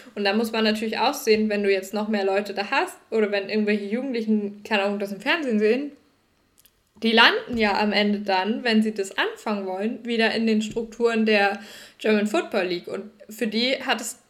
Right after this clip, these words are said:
dementsprechend schon auch ein bisschen was Positives, ne? Weil du halt einfach neue Leute ranbekommst.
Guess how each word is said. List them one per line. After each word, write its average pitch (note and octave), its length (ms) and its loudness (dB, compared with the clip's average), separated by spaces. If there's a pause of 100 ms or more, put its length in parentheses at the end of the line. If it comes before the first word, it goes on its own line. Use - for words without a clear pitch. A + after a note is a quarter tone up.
(180)
dementsprechend G#3+ 720 2
schon C#4 180 0 (100)
auch G3+ 200 -2
ein G3+ 80 -6
bisschen F#3 260 -6
was G3+ 160 -8
Positives, C#4+ 600 -4
ne? C4+ 80 -2 (100)
Weil F#3+ 140 0
du F#3 120 -2
halt F#3 180 -4
einfach F3+ 340 -8 (420)
neue F#3+ 360 2
Leute A3 320 0
ranbekommst. F#3 840 -10